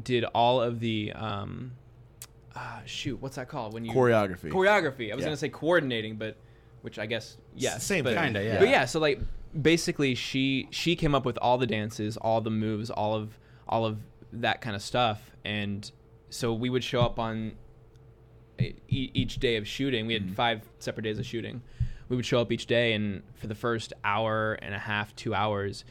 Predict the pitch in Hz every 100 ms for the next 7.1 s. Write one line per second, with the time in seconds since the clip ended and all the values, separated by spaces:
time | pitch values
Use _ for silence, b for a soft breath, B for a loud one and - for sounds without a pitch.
0 | B - - 120 117 113 104 104 - -
1 | - - - - - - 120 113 107 110
2 | 110 110 113 107 113 117 107 107 104 101
3 | 104 - B B B 104 123 123 117 110
4 | 110 110 - 117 110 113 117 - - 90
5 | 90 113 113 110 117 123 - 117 113 120
6 | 123 113 101 120 - 120 117 113 107 107